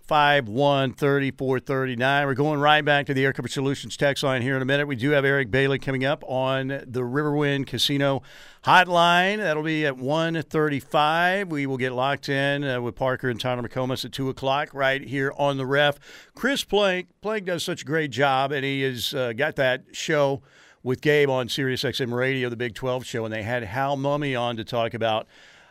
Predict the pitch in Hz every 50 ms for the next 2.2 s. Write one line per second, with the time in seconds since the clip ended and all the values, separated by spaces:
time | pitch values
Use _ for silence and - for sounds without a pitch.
0 | _ - - 120 139 156 170 170 175 175 170 170 165 160 135 135 139 123 123 123
1 | 147 151 151 151 147 - - - 139 127 131 147 160 165 156 135 135 143 139 -
2 | - - - -